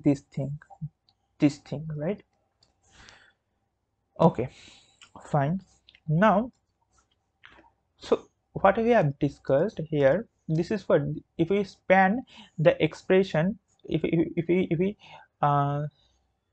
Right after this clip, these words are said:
if we span this expansion from minimum to maximum, this is J minimum to J maximum. If we now span this expansion from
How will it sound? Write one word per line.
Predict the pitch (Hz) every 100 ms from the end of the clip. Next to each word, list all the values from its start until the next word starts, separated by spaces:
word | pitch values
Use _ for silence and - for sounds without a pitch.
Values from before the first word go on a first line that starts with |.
| -
if | 180
we |
span | 196 - 170 202 269 - - - _
this | 151 190 - -
expansion | 156 - 190 196 190 175 247 _ _
from | 220 233
minimum | 165 180 220 247
to | 247
maximum, | 165 143 - 143 143
this | 160 190
is | 143
J | 147
minimum | 147 156 175 285 - _ _ _ _ _ _ _ - -
to |
J | 226 147
maximum. | 139 - - 160
If | 185 220 285
we | 285
now | 247 254 240
span | - - 196 240 254
this | 220
expansion | - - - 156 151 - 143 185 254 - - - _
from | 214 269